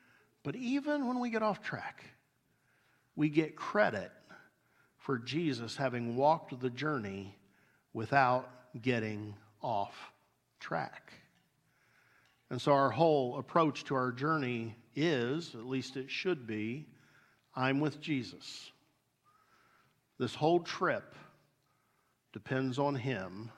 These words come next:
not me." We're baptized into Christ. Our lives are hidden with Christ in God. We've entrusted it all to Jesus.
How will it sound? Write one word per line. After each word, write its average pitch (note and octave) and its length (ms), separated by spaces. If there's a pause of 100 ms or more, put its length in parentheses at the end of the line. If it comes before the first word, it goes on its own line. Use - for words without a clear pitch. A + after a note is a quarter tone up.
(1300)
not A2 320
me." G#2 320 (3000)
We're C3+ 120
baptized C#3+ 640
into C#3+ 180
Christ. - 600 (800)
Our A2+ 80
lives B2+ 480
are C#3 80
hidden C#3+ 240
with C3+ 160
Christ C#3 400
in B2+ 140
God. A#2+ 480 (880)
We've B2 160
entrusted C#3 520
it C#3 100
all E3 300
to A#3 140
Jesus. E3 760